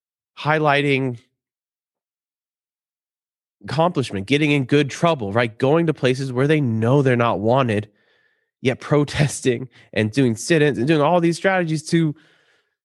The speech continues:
to highlight the injustice of segregation and racism in our country.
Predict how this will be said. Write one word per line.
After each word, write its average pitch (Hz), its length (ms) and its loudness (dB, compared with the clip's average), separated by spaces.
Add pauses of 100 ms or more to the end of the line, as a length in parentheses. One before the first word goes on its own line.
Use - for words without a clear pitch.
(100)
to 170 200 0
highlight 165 500 0
the 160 120 2
injustice 147 640 -2
of 139 100 2
segregation 147 760 0
and 131 120 0
racism 123 560 0
in 104 80 0
our 101 100 2
country. - 680 -12